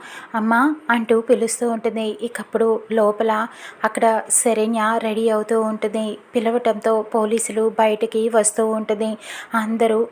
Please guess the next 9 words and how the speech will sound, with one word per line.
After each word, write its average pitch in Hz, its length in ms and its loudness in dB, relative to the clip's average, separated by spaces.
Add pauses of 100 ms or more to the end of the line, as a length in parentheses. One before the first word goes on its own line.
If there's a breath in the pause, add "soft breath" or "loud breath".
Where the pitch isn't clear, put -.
అలా 226 400 0
బయటికి 220 460 -4
వచ్చే 214 320 0
అమ్మాయిని 226 500 -2
చూసి 220 220 -2
ఒక్కసారిగా 226 580 -2
ఆశ్చర్యపోతారు. 220 960 0 (380 loud breath)
"శరణ్య 226 600 -2
నిజంగానే 226 760 0